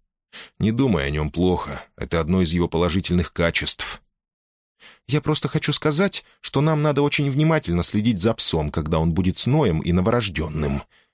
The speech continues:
Если он проявит хоть каплю агрессии». Клио удержалась от слов, о которых потом могла бы пожалеть. «Ой, да ладно, милая, ты всегда говоришь, что собака не только на Рождество, а на всю жизнь. Присмотрим за ним,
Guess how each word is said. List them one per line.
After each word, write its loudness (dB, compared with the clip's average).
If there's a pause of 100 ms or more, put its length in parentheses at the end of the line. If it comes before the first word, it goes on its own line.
Если 0
он 2
проявит 0
хоть -4
каплю 2
агрессии». 0 (400)
Клио 4
удержалась 0
от -2
слов, 0
о -6
которых -2
потом 0
могла 2
бы -2
пожалеть. -2 (600)
«Ой, 2
да 2
ладно, 2
милая, 0 (120)
ты 0
всегда 2
говоришь, 2
что -2
собака 0
не -2
только 0
на 0
Рождество, -4 (120)
а -4
на 0
всю 0
жизнь. 0 (520)
Присмотрим 2
за -2
ним, -6